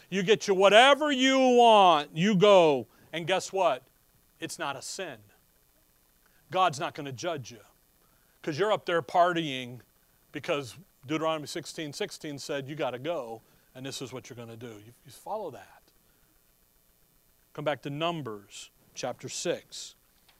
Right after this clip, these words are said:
Numbers chapter six. So, how should we think about this? Right? It's not a sin.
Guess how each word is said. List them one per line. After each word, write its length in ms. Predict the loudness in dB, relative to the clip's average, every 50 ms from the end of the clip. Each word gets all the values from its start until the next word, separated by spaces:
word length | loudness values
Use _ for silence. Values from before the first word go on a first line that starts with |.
| _ _ _ _ _ _
Numbers 420 | -12 -10 -10 -8 -8 -8 -10 -10 -10
chapter 340 | -8 -8 -8 -8 -10 -12 -12
six. 400 | -8 -6 -4 -4 -4 -6 -8 -6
So, 440 | 0 2 4 6 6 6 4 0 -6 _ _ _ _ _ _ _ _ _ _ _ _ _ _ 2
how 240 | 6 8 8 8
should 220 | 8 6 4 2 2
we 140 | 2 2 2
think 240 | 2 2 2 2
about 380 | 2 2 4 4 4 4 2 0
this? 460 | -4 -4 -4 -6 -8 -10 -10 -12 -12 -16 _ _ _ _ _ _ _ _ _ _ _ _ _ -10 0
Right? 300 | 4 4 4 4 4 0 _ _ _ _ _ _ _ _ _ _ _ _ _
It's 200 | -4 -4 -4 0
not 200 | 2 2 4 4
a 60 | 4 2
sin. 580 | 0 0 0 2 2 2 2 0 -2 -4 -8